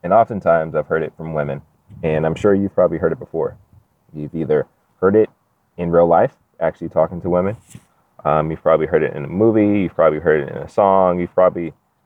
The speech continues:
read it somewhere. I don't know. You've, it's, it's a very familiar, uh, phrase. Men aren't shit.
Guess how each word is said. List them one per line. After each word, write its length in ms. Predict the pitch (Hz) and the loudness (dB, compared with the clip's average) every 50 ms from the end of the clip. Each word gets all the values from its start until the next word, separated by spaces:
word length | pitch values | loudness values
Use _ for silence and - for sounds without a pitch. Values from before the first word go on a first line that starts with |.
| _ | _
read 180 | - 98 110 110 | 2 4 4 4
it 120 | 95 78 | 4 0
somewhere. 380 | - 80 73 71 64 62 60 65 | -4 -6 -8 -6 -6 -4 0 2
I 100 | - 101 | 2 4
don't 100 | 101 98 | 4 2
know. 120 | 90 76 | 2 0
You've, 220 | 76 85 85 - - _ _ _ _ _ _ _ _ _ _ _ _ _ - | 0 -2 -4 -6 -10 _ _ _ _ _ _ _ _ _ _ _ _ _ -4
it's, 220 | - 92 - - - | -4 -4 -4 -6 -10
it's 120 | - 98 - | -8 -6 -4
a 60 | 92 | 0
very 240 | 85 107 110 107 101 | 4 6 6 6 6
familiar, 680 | - - 95 87 87 90 85 82 73 69 65 - - _ _ _ _ _ _ _ _ _ - | 4 2 -2 0 2 4 4 4 4 2 2 0 -2 _ _ _ _ _ _ _ _ _ 0
uh, 180 | 65 69 69 | 0 0 0
phrase. 480 | - - - 80 65 - - _ _ _ _ _ _ _ - | 0 2 2 2 2 2 -2 _ _ _ _ _ _ _ -8
Men 160 | - 117 113 | -4 0 2
aren't 200 | 107 104 90 - | 2 2 0 -2
shit. 220 | - - 65 - | -2 -4 -4 -4